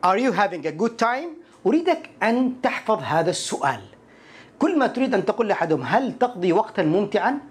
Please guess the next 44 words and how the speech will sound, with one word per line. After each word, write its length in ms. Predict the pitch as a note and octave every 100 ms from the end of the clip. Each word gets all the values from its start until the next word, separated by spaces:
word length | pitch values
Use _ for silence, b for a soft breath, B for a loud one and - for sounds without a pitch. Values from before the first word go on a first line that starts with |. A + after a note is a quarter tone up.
| -
هو 120 | D4+ G3+
هذا. 320 | F3+ B2 A2+ B B B B -
Are 140 | F#3 G3+
you 120 | G3
having 320 | F3+ F3+ F3
a 180 | D#3+ D3
good 240 | E3 - C#3+
time? 320 | B2+ - - B B -
Are 120 | F#3
you 120 | F#3 E3+
having 340 | F#3 F3+ E3
a 60 | D3 D#3
good 140 | D#3+
time؟ 560 | D#3 B2 - - - F#3+
احفظ 260 | - G3+
معي. 260 | F3 C#3+ A#2+ B B B F3+
Are 160 | E3+
you 120 | F#3
having 360 | C#3+ F3+ F3+ D#3+
a 60 | D#3
good 260 | D3+ D#3+
time؟ 280 | D#3+ C3 C3 - B B -
يعني 180 | B3
اتصل 360 | A3 G#3 G#3+ G3+
لك 100 | E3
صديقك 580 | E3 D3+ F3 E3+ D#3+ D3+
ولا 180 | C#3+ C#3
دخلت 340 | D#3 G#3 G3
أنت 180 | G3 F#3+
على 200 | D3 D3+
شخص، 320 | F#3+ - -
ناس 240 | F3+ F3+
مبسوطين. 580 | D#3 - D#3 D#3 F3+ D#3 B B B B B - G#3
Are 120 | C4+
you 160 | F4
having 280 | G#3 C#4 E4
a 80 | D#4 D#4+
good 200 | E4 D#4+
time؟ 560 | C#4 F4 A4 G#4+ F4 E3
مستمتعين 580 | - A#3+ A3+ A#3+ F4
بوقتكم 460 | D#4+ E4 B3+ C4+ C4
إن 60 | B3+
شاء 220 | C#4 C#4+
الله؟ 300 | D4+ F4